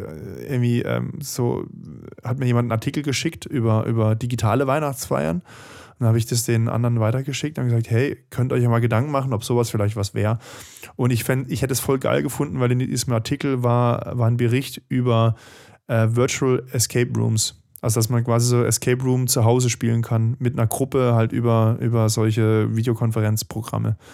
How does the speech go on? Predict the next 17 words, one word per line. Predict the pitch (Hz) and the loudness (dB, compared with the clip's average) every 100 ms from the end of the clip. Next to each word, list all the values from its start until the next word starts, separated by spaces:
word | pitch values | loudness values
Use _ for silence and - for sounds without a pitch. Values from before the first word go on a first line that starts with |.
| - - - - | -20 -20 -20 -20
Hab | |
ich | - | -10
super | - 131 | -2 0
geil | 113 117 | 2 2
gefunden. | 127 - 113 - 110 | 2 0 -2 -2 -4
Unser | 120 117 | 0 0
Abteilungsleiter | 120 123 135 131 127 | 2 0 2 0 0
fand's | 117 120 117 | 0 0 0
nicht | 127 | 0
so | 135 | 0
geil | 131 127 135 - | 2 2 2 0
und | - 120 | -2 0
dann | 117 113 | 2 2
deswegen | 113 117 117 113 113 | 2 2 2 -2 -2
zocken | - 113 113 | -4 -4 -2
wir | |
jetzt | 107 - - | -2 -4 -8